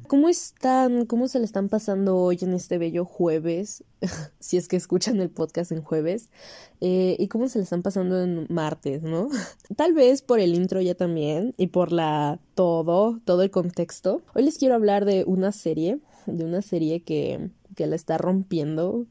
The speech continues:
no, que más bien la rompió desde hace mucho, pero, o sea, no muchos se toman el, <laughs> eh, el tiempo de dedicarlo, ¿no?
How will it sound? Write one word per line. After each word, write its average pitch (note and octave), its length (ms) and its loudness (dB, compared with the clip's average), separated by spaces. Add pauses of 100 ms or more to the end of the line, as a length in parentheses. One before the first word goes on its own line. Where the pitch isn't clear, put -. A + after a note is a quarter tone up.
no, F#3+ 360 -4
que - 160 -6
más C4 220 0
bien F4+ 180 2
la B3 120 4
rompió F3 440 0
desde F#3+ 240 2
hace F#3+ 180 0
mucho, F3 580 -4 (180)
pero, F3 720 2 (160)
o G#3 60 -2
sea, F#3+ 220 0
no G#3 140 2
muchos B3 400 2
se G3+ 120 2
toman F3 440 -2
el, D3+ 340 -2 (220)
<laughs> - 800 -6
eh, D#3+ 440 -2
el E3+ 180 -4
tiempo F3 460 0 (120)
de D#3 420 0
dedicarlo, D3+ 640 -2 (120)
¿no? E3+ 220 -6